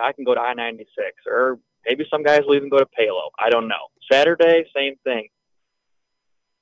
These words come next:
If it rains here, I can go there. And we could have a heck of a series going on in the state of Michigan, but there's too, there's too many people that can't swallow their pride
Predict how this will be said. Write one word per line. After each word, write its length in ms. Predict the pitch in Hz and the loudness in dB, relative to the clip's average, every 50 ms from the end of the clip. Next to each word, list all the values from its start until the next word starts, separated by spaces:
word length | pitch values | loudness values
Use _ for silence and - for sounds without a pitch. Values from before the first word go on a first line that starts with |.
| _ _ - - | _ _ 2 4
If 80 | 147 | 6
it 60 | 160 | 6
rains 320 | 165 165 165 165 165 160 151 | 6 4 2 2 -2 -4 -6
here, 460 | - 156 160 165 165 170 170 160 160 _ - | -4 -2 0 2 2 2 2 0 -2 _ -2
I 140 | 113 123 131 | 0 0 0
can 180 | 131 135 139 135 | 0 -2 0 4
go 200 | 135 131 131 123 | 6 6 6 6
there. 320 | 120 117 113 107 98 87 _ | 4 4 2 2 0 -4 _
And 80 | - 123 | -8 -6
we 100 | 151 180 | -6 -2
could 120 | - 233 | -2 -2
have 220 | 196 196 190 185 160 | 0 2 0 2 2
a 80 | 139 | 0
heck 260 | - - 165 170 165 - | -2 0 -4 -4 -2 -2
of 100 | 160 131 | -2 -2
a 80 | 123 127 - | -4 -4 -6
series 380 | - 170 196 196 156 131 117 110 - | -10 -8 -6 -4 -2 -4 -4 -2 0
going 240 | 123 120 120 117 | 0 2 2 0
on 320 | 117 117 117 117 117 120 120 117 | 0 -2 -2 -2 -2 -4 -6 -10
in 120 | 120 117 | -10 -6
the 160 | 110 110 110 - _ _ _ _ _ _ _ _ - 160 | -2 -2 -2 -2 _ _ _ _ _ _ _ _ 2 2
state 120 | 151 143 | 4 4
of 80 | 135 117 | 2 0
Michigan, 420 | 135 156 - - 127 117 110 107 - | -2 -2 -4 -6 -10 -10 -10 -6 2
but 160 | 120 120 120 | 2 2 4
there's 180 | - 131 120 - - - | 2 0 -2 -4 -4 -4
too, 160 | 190 185 - _ _ _ _ _ _ - | -4 -4 -4 _ _ _ _ _ _ -6
there's 140 | - 135 - | -6 -6 -4
too 140 | - - 226 | 0 0 2
many 200 | 214 208 170 143 | 2 2 0 -2
people 480 | - - - 208 - - 131 120 120 117 | -4 -6 -8 -8 -4 0 2 4 4 4
that 120 | 117 113 - - | 4 2 0 0
can't 180 | 151 151 110 - - | -2 -2 -2 -2 0
swallow 320 | - 151 151 156 151 156 135 | 4 6 8 8 8 8 6
their 160 | 123 113 110 | 4 2 2
pride 520 | _ - - 147 151 131 110 110 104 101 | _ 2 2 4 4 4 2 -2 -6 -10